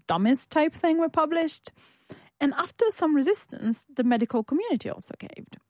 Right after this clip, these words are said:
At the same time, something similar was happening in Britain, where Dupotet, who is Dupotet, do we remember?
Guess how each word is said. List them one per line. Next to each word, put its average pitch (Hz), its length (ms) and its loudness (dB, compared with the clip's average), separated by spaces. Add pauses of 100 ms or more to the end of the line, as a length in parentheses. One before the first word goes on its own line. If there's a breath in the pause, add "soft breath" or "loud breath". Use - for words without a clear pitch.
(880 soft breath)
At 311 140 0
the 359 60 4
same 539 320 -2
time, 233 500 -4 (100)
something 294 380 2
similar 254 400 4
was 240 160 0
happening 220 480 0
in 247 180 4
Britain, 269 460 0
where 202 140 0
Dupotet, 185 540 -2 (1120)
who 214 180 4
is 190 160 4
Dupotet, 226 580 2
do 269 140 4
we 269 60 4
remember? 294 500 4